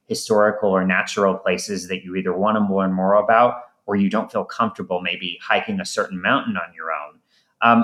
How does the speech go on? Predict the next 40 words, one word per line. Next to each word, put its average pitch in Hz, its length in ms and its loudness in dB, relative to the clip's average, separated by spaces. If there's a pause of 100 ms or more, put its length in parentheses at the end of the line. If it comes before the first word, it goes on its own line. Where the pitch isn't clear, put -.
(160)
I 143 100 6
think 190 280 0
that 208 200 2
the 139 80 4
more 135 800 6
flexible 123 640 0
you 120 160 4
can 95 220 -4
make 95 200 -2
your 107 140 0
plans, 92 540 -4
the - 80 -10
better. 82 180 -2 (540)
So - 180 0
what 143 140 6
do 156 100 6
I 127 160 4
mean? 98 300 -4 (320)
So 131 640 4
for 151 180 4
an 143 100 4
afternoon 143 640 2
in 104 160 4
London, 98 560 0 (320)
rather 127 340 6
than 113 300 0
taking 127 400 -2
a 98 80 -4
tour 107 300 0
of 98 120 -4
Camden 98 400 0
Town 95 240 0
and 92 180 -2
Camden 90 360 -6
Market, 95 400 -2 (300)
you 120 100 4
might 127 360 4 (340)
do 202 200 6
the 208 140 6
research 120 680 -2